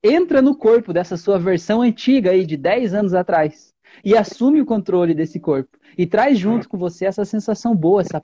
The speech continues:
paz, essa tranquilidade, essa leveza lá de dois mil e trinta e um. E sinta como é, você aí onde você tá agora, se sentindo completamente realizado, feliz, em paz,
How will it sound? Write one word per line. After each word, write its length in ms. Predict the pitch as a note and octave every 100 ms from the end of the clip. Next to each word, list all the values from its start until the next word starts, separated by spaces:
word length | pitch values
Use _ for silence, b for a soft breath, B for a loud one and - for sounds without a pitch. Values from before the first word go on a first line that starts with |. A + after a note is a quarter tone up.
| -
paz, 320 | C#3+ C#3 C3+
essa 160 | - D3
tranquilidade, 760 | D#3 C#3+ D#3 C3 C3 D3 C#3 - - -
essa 200 | C#3+ - F3+
leveza 560 | F3+ D3 D3+ F#3+ F#3+
lá 320 | F#3 G#3+ F4+ F4+
de 160 | A#3+
dois 180 | G#3 G3+
mil 120 | G3+
e 20 |
trinta 260 | F#3+ F#3+ F#3
e 80 | E3+
um. 100 | E3+ - _ _ _ _ _ b b b -
E 80 | G3+
sinta 260 | D4+ D#4+
como 300 | G4+ E4 D#4+
é, 240 | G#3+ E3+ D3 -
você 340 | E3+ F3 B3+
aí 220 | C#4 A#3
onde 160 | C#4+ B3
você 240 | A#3+ A3+
tá 140 | A3+ B3
agora, 680 | A#3+ F3 G3+ B3 F3+ B2 -
se 180 | - E3
sentindo 340 | E3+ E3 G3+
completamente 680 | G3+ G#3+ G#3+ G3 F#3 F#3 E3+
realizado, 680 | D#3+ D#3 A#2 B2 C#3+ F3 C3
feliz, 560 | - B2+ B2+ E3 E3+
em 140 | C3 B2
paz, 520 | B2+ D3 E3 E3